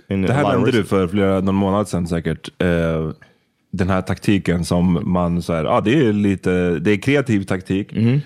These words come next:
Speaker 2: Den är också lite risky för man, med tanke på så här
Speaker 1: Yeah.
Speaker 2: hur galet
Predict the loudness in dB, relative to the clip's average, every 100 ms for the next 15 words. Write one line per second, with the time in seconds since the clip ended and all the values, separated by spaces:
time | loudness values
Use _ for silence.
0 | -6 -4 0 0 0 0 2 2 0 0
1 | -2 -2 0 0 0 0 0 -4 -2 -2
2 | 0 0 2 2 2 2 -2 -6 _ _
3 | _ _ -6 -2 0 2 0 -2 -12